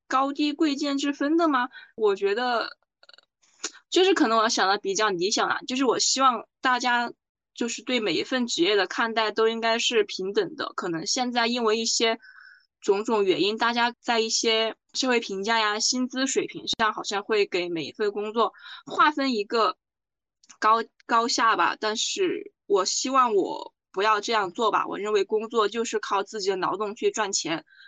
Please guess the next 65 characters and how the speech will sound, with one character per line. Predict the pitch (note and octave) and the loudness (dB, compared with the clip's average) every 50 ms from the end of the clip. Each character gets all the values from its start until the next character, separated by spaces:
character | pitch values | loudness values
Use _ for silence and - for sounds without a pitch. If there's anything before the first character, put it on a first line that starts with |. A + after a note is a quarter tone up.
| _ _ _ | _ _ _
只 | - - | -4 0
要 | G3+ G#3 G#3 | 0 2 2
你 | G3+ G3 F3 C#3 | 2 0 0 2
问 | G#3+ A3 G#3+ | 4 2 2
心 | A#3 - A#3 G#3+ | 2 -2 -4 -4
无 | G3 E3+ F3 E3+ | -2 -4 -4 -4
愧， | - - B3 G#3+ F#3+ - - _ _ _ _ _ | -4 -2 0 0 0 -2 -6 _ _ _ _ _
那 | A3+ A3+ A3 | -4 -2 -2
么 | G#3 G#3 | -2 -4
不 | - A#3 A3 | -4 -2 0
管 | G#3+ F3 F3 E3+ | 0 0 0 0
做 | A3 G#3+ G#3+ | -2 -2 -2
什 | - F3+ E3+ | -2 -4 -4
么 | E3+ F3+ | -4 -2
工 | F3+ G#3 G3+ G#3+ | -2 -2 -4 -2
作 | A3 A#3+ A3 G3+ | -2 0 0 0
的 | F3+ F#3+ | 0 -2
话， | - A3 F#3 F3+ - _ _ _ _ _ _ _ _ _ | 0 0 0 0 -2 _ _ _ _ _ _ _ _ _
那 | - A3+ A3 G3+ - _ _ _ _ _ _ | -4 -4 -4 -4 -6 _ _ _ _ _ _
对 | - B3+ A#3+ | -2 0 2
我 | G#3 F3 E3+ | 2 2 0
来 | E3 D#3+ E3 | -2 -6 -6
说 | F#3 - G3+ G3 G3 | -4 -4 -4 -4 -4
反 | - - D#3+ D#3+ | -4 -6 -6 -6
正 | F3+ F3+ | -6 -6
都 | F#3 F#3 | -6 -6
是 | G3 - - | -6 -8 -4
OK | - G3 F#3+ - - G3 F#3+ | -4 -4 -4 -4 -4 -4 -2
的。 | F#3 F#3+ - - - - _ | -2 -2 -4 -6 -8 -10 _
我 | - F3+ E3+ E3+ | -8 -8 -8 -4
并 | - G#3 G#3 | -4 -4 -2
不 | F3+ G3 G3 | 0 0 0
觉 | F3+ - - A3 - | 0 -2 -6 -6 -2
得， | - A#3+ G#3+ - - - - - - - - - - - - - _ _ | -2 -2 -2 -2 -6 -14 -16 -14 -14 -16 -16 -16 -18 -18 -20 -20 _ _
我 | - - | -8 -6
并 | G#3+ B3+ C4 | -4 -2 -2
不 | C4 B3 | -2 -2
觉 | A#3 G#3 F#3 | 0 -2 0
得 | F#3+ G#3 G#3 | 0 2 2
有 | G3 F#3 F3+ | 2 0 0
什 | - - - F3+ E3+ | -4 -6 -6 -8 -8
么 | F3 F3+ F#3 F#3+ G3 G3+ F#3+ - _ _ _ _ _ _ _ _ _ _ _ _ | -6 -6 -6 -4 -6 -6 -8 -12 _ _ _ _ _ _ _ _ _ _ _ _
丢 | - D4+ F4 | 2 2 4
脸， | E4+ E4+ D4 B3+ A3 G3+ F#3 G3+ | 4 4 2 2 2 0 -2 -2
或 | - A3+ A3 | -2 -2 -2
者 | A#3 G3+ F#3+ | 0 -2 -2
是 | - - - G#3 G3 | -2 0 0 2 2
有 | F#3 F3+ | 2 0
什 | F3+ - - F3 - | -4 -6 -10 -12 -10
么 | F3 F3 F3+ F3+ F3 - _ _ _ _ | -8 -6 -6 -6 -6 -8 _ _ _ _
需 | - - - - A#3 | -20 -20 -10 -4 0
要 | A3 G#3+ G#3 | 0 0 0
克 | G3 - - - C4 A#3 | 0 -4 -6 -6 -6 -6
服 | A#3 - G#3 G#3 | -4 -4 -4 -4
很 | - - E3+ - | -4 -8 -10 -4
大 | A3 - G#3+ G#3 | 0 0 0 0
的 | G3 F#3 | 0 -2
心 | - - - A#3+ A#3+ | -4 -6 -6 -6 -6
理 | G#3 F3+ | -8 -6
障 | F3+ A3+ C#4 C#4+ C#4+ | -2 -2 0 0 0
碍 | C#4+ C4 B3+ | 0 0 0
吗 | A#3 A3 G#3+ G#3+ G#3+ | 0 0 0 0 -2
之 | A3 - A3+ | -4 -8 -8
类 | A3 A3 G#3 F#3 | -6 -6 -6 -6
的。 | E3 D#3+ - - | -6 -6 -8 -8